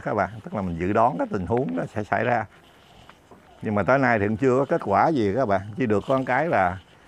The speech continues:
là kéo dài tới năm ngày vậy thì tôi hy vọng là cái kết quả nó cũng sẽ là, sẽ có kết quả đó các bạn. Không biết khi nào có kết quả mà không biết kết quả nó tới đâu. Và cái, à, về hành, hành lang nhân đạo thì vẫn là,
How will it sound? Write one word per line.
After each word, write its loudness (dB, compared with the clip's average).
là 2
kéo 2
dài 4
tới 2
năm 0
ngày 2
vậy 0
thì 0
tôi 0
hy 0
vọng 2
là 2
cái -6
kết 0
quả 0
nó -6
cũng -8
sẽ 0
là, -2
sẽ 0
có 2
kết -2
quả 2
đó -4
các -2
bạn. 0
Không -2
biết -2
khi -2
nào 0
có -4
kết -6
quả 0
mà -4
không -10
biết -8
kết -4
quả 2
nó -4
tới 0
đâu. 4
Và 0
cái, 4
à, 4
về 2
hành, 0
hành 0
lang 4
nhân 0
đạo 4
thì 2
vẫn -2
là, 2